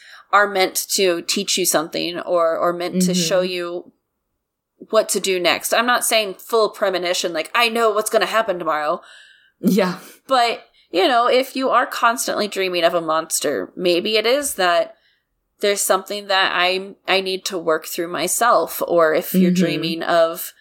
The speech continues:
Speaker 1: of water or storms, you know, clearly there's a tempest inside of you. And what is it, you know?
Speaker 2: Mm-hmm.
Speaker 1: And I think that it could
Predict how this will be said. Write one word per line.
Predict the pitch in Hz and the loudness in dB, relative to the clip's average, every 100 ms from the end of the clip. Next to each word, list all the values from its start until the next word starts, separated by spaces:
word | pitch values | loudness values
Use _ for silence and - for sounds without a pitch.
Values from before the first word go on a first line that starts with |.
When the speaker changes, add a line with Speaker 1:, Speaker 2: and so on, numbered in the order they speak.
| _ _ _ _ _ _ - | _ _ _ _ _ _ 0
Speaker 1:
of | 214 202 | 0 0
water | 196 196 190 185 185 | -2 0 2 2 2
or | 180 185 | 0 -2
storms, | - - 185 185 170 180 190 | -4 0 0 0 -4 -8 -10
you | 202 | -4
know, | 185 | -4
clearly | 180 214 202 220 233 | -4 -4 -2 -2 -2
there's | 196 190 | 0 0
a | 196 | -2
tempest | - 165 175 196 - | -2 -2 0 -2 0
inside | 240 254 269 294 403 | -2 -2 2 2 2
of | 302 | -2
you. | 165 165 | 0 -2
And | 226 | 0
what | 233 240 | 0 2
is | 214 208 | 2 2
it, | 147 - | 0 0
you | 185 | -4
know? | 165 156 262 - - - - _ - | -4 -4 -4 -8 -20 -20 -20 _ -4
Speaker 2:
Mm-hmm. | 180 190 180 156 156 180 214 - | -2 0 -2 -4 -8 -10 -12 -4
Speaker 1:
And | 208 208 | -2 0
I | 208 | -2
think | 220 214 - | -4 -4 -2
that | 202 202 - 202 | 0 0 0 0
it | - | -2
could | - 214 208 202 | -2 -2 -2 -4